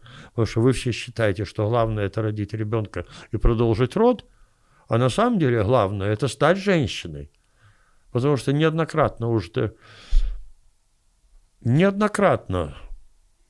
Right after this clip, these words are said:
слышал таковые слова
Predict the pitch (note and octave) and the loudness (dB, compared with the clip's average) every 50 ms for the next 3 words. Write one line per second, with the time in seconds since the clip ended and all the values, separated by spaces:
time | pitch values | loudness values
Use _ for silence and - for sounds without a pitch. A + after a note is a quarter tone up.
0 | _ _ _ _ _ _ _ _ _ _ _ _ _ _ _ _ _ _ _ _ | _ _ _ _ _ _ _ _ _ _ _ _ _ _ _ _ _ _ _ _
1 | _ _ _ _ _ _ _ _ _ _ _ _ _ _ _ _ - - - F#3 | _ _ _ _ _ _ _ _ _ _ _ _ _ _ _ _ -4 0 0 0
2 | - - - G#2+ G2+ - - B2 - - D#3 D#3+ D3 C#3 A2+ - - B2+ C#3 C#3+ | 0 0 0 -2 -2 -2 -4 -6 -2 2 2 4 4 4 2 2 2 2 4 6
3 | C#3 A#2 F#2 E2 - - | 6 4 4 2 0 -4